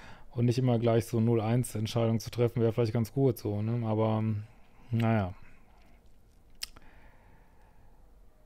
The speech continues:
Äh, wie kann ich die Tatsache akzeptieren, dass sie mich wegwirft und vor allem, wie komme ich über die Aggression hinweg, dass sie absolut jegliche Schuld bei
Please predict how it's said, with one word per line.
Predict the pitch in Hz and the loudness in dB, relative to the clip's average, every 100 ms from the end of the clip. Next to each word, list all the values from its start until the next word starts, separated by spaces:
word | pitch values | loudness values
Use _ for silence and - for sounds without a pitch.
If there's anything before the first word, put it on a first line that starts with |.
| _ - - - - - - - - - - - - - | _ -20 -20 -20 -20 -20 -20 -20 -20 -20 -18 -18 -16 2
Äh, | 135 151 151 | 10 12 10
wie | 160 | 8
kann | 175 | 6
ich | 180 | 6
die | 175 | 6
Tatsache | 165 170 165 | 8 8 6
akzeptieren, | 160 - 165 - 170 | 4 4 2 6 6
dass | 160 | 6
sie | 160 | 4
mich | 151 - | 2 6
wegwirft | 156 160 165 160 147 | 4 6 8 8 6
und | 147 | 2
vor | 135 139 | 2 4
allem, | 147 | 4
wie | 147 | 4
komme | - 151 | 4 4
ich | 147 | 4
über | 139 143 | 4 4
die | 139 123 | 4 2
Aggression | 135 143 - 143 | 4 2 4 4
hinweg, | 147 131 143 - | 6 4 4 2
dass | 135 | 0
sie | 135 | 0
absolut | 127 - 143 123 | -2 0 0 2
jegliche | 131 135 120 | 2 0 -2
Schuld | - 139 135 - | 2 2 2 0
bei | 127 131 131 135 | 4 6 6 4